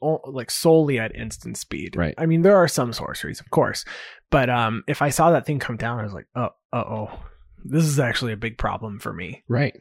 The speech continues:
Speaker 2: Yeah, if they can specifically, um, like, target a strategy of yours, but make sure that it's, you know, something that we are gonna talk about later, make sure it's not a dead card, because making some, eh, making everyone play at sorcery speed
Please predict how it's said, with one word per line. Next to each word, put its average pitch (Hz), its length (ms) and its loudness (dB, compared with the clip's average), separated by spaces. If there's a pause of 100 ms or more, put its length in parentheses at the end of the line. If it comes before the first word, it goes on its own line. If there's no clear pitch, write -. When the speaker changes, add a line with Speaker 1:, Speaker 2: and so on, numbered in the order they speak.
(140)
Speaker 2:
Yeah, 113 240 6
if 98 100 -2
they 120 120 8
can 113 180 4
specifically, 113 880 4 (420)
um, 87 340 0
like, 95 240 0
target 104 320 4
a 92 60 0
strategy 98 540 2
of 87 120 0
yours, 87 440 -2
but 82 380 0
make 98 320 2
sure 98 300 4
that 85 220 0
it's, 82 300 -4 (300)
you 92 40 0
know, 82 80 0
something 92 280 0
that 82 100 -2
we 87 140 0
are 87 120 0
gonna 85 200 -4
talk 90 220 -4
about 80 220 -2
later, 87 240 0
make 85 160 0
sure - 140 -2
it's - 140 -6
not 85 120 0
a 85 60 0
dead 92 340 0
card, 82 400 -6
because 87 360 -4
making 98 280 0
some, 98 280 0 (120)
eh, 110 140 -2
making 131 320 4
everyone 113 220 6
play 90 160 2
at 82 80 -4
sorcery 85 340 -2
speed 85 260 -2